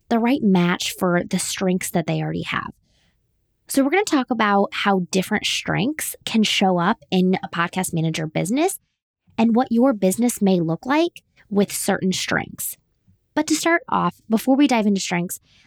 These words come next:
I wanted to talk about some what I consider no-brainer characteristics that every podcast manager should have. The first one is you really need to enjoy working on content.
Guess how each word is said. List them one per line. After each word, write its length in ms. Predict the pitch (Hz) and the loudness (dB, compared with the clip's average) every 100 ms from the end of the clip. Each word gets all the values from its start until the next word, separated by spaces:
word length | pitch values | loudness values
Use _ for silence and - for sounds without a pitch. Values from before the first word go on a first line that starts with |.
| - | -2
I 100 | 240 | 2
wanted 180 | 294 | 4
to 100 | 294 | 2
talk 160 | - 202 | 0 0
about 260 | 196 196 - | 0 0 0
some 420 | 202 180 185 175 _ _ _ | 0 2 2 0 _ _ _
what 240 | 202 214 | 0 2
I 80 | 220 | 2
consider 380 | 220 202 202 185 | 0 2 2 2
no-brainer 760 | 180 196 214 196 180 180 175 | 4 4 2 2 0 2 0
characteristics 840 | - 180 - 160 165 - 165 - - | -2 -6 -2 -2 -2 -2 -4 -4 -2
that 240 | 175 180 - _ _ - | 0 -2 -6 _ _ -2
every 240 | 208 208 | 2 2
podcast 540 | 185 175 175 165 - | 0 -4 -4 -4 -4
manager 400 | 160 156 160 151 | -4 -2 0 -2
should 200 | 175 160 | -2 -2
have. 240 | - - - _ _ _ _ _ _ _ _ | -4 -6 -8 _ _ _ _ _ _ _ _
The 80 | 247 | -2
first 260 | 311 311 | 0 0
one 120 | 302 | -2
is 280 | 269 208 185 - _ _ _ _ | 2 2 2 -4 _ _ _ _
you 180 | 240 254 | 4 6
really 320 | 320 370 330 | 6 6 4
need 240 | 247 226 | 4 2
to 320 | 233 214 208 - | 4 2 2 0
enjoy 500 | 185 180 180 185 180 | 0 2 4 4 4
working 500 | 170 156 - 175 160 | 2 -4 -4 -6 -4
on 180 | 156 | -8
content. 640 | - - 78 - - - | -8 -6 -6 -6 -10 -12